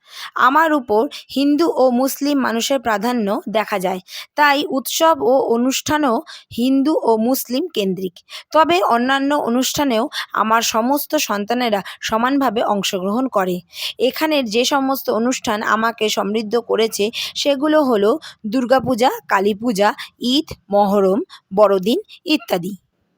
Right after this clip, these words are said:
পরের পয়েন্ট, সাংস্কৃতিক উৎসব। শুধু ঠাকুর দেবতা কেন্দ্রিক অনুষ্ঠান নয়, সাংস্কৃতিক উৎসবের জন্য বহু মানুষ আমার বুকে উপস্থিত হয়। এই উৎসবগুলি হল প্রতিযোগিতামূলক খেলাধুলা,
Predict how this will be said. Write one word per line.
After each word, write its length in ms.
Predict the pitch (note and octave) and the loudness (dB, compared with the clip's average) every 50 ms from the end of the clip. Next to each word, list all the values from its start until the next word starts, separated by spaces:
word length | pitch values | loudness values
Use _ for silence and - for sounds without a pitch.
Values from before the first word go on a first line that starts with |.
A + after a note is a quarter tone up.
| _ _ _ _ _ _ _ _ _ | _ _ _ _ _ _ _ _ _
পরের 320 | - C#4 C#4+ C#4+ E4 E4+ D#4+ | 2 4 4 4 4 0 0
পয়েন্ট, 420 | - B3 A3 A3 A3+ B3+ B3+ - - - - | 0 0 0 0 0 -2 -4 -6 -10 -12 -10
সাংস্কৃতিক 800 | - - B3 A#3+ C4 C4 - - - C#4 B3+ - D#4+ E4 G4+ F4 | -6 -2 0 0 0 -2 -4 -4 -6 -6 -4 -4 -4 -4 -4 -4
উৎসব। 400 | C4+ A#3 - - - - - - - _ _ _ _ _ - - _ | -4 -2 -2 -4 -4 -4 -4 -6 -8 _ _ _ _ _ -20 -20 _
শুধু 320 | - - F4+ D4+ E4+ F#4+ F#4 | -6 -4 -2 0 2 0 0
ঠাকুর 480 | - - A3+ A3+ A3 - D4 D#4 C4+ A#3 | 0 -2 -4 -4 -4 -4 -4 -4 -2 0
দেবতা 400 | A3 A#3 A3 A3+ A3+ A3+ B3+ B3+ | 0 0 0 0 0 0 -2 -2
কেন্দ্রিক 460 | B3+ C4 B3 B3+ A#3+ C#4+ D4 D4 - | -2 -2 -2 -2 -2 -2 -4 -2 -2
অনুষ্ঠান 480 | G#3+ G#3+ A#3+ B3 - - - C4 G#3 G3 | -2 -2 -2 -2 -4 -4 -4 -4 -2 -2
নয়, 220 | F#3+ G3 G3+ A#3+ - - - - - - | -2 -2 -2 -2 -4 -8 -14 -16 -12 -8
সাংস্কৃতিক 800 | - - B3+ C4 C4+ B3+ - - D4+ D#4 C#4 - D#4+ D#4+ D4+ | -4 -2 0 0 0 -2 -4 -4 -4 -4 -2 -2 -4 -4 -2
উৎসবের 520 | - C4+ A#3+ - - - C4 B3+ C4+ C#4 A3 | -2 -4 -4 -2 -2 -2 -2 0 -2 -2 -2
জন্য 260 | A3 A#3+ B3 B3+ A#3+ | -2 -2 0 0 0
বহু 520 | A3+ G#3+ G3 F#3+ G#3+ A3+ A#3+ B3 D#4 D#4+ | -2 -2 -2 0 0 0 2 2 0 0
মানুষ 500 | C#4+ A#3+ A3+ A3 A#3 A#3 A3+ A3+ A3+ - - - - - | 2 2 2 2 0 0 -2 -2 -4 -6 -8 -12 -6 -2
আমার 320 | - G#3+ G#3+ A3 A3+ A#3 | 0 0 2 2 2 0
বুকে 380 | A3 G3 G3 - - A#3+ C4+ C#4 | 0 -2 -6 -4 -2 0 0 0
উপস্থিত 500 | A3 F#3+ - F#3 F3 - - G#3+ G#3+ - - | 0 -2 -4 -6 -6 -6 -6 -6 -6 -6 -6
হয়। 240 | - - - - - _ _ _ _ - - - - - - | -8 -8 -8 -10 -14 _ _ _ _ -16 -12 -12 -12 -4 0
এই 260 | A#3+ D4 D#4+ F4 - | 2 2 2 2 2
উৎসবগুলি 680 | - C#4+ C4+ - - E4+ E4 C4+ C4 C#4 D4+ C#4+ D#4 | 2 0 0 2 2 2 0 0 0 -2 0 2 0
হল 480 | D4+ A#3+ - - A#3+ B3 A#3 G3+ G#3 G#3+ - - - - - | 0 0 0 0 2 4 4 4 2 0 -2 -6 -12 -10 -4
প্রতিযোগিতামূলক 1000 | - B3 B3+ C#4+ D4+ C4+ D4+ D4 C4+ D#4 C4 D4+ D4 D4 D4 D4 C#4+ C#4 C#4+ C#4+ - | -2 -2 0 0 0 0 0 0 0 0 2 2 2 2 2 4 4 2 2 2 -2
খেলাধুলা, 640 | - - F#3+ G3+ A3 A#3 C4+ C#4+ C#4+ C#4+ C#4+ D#4 | -2 0 2 2 2 2 2 4 4 4 4 2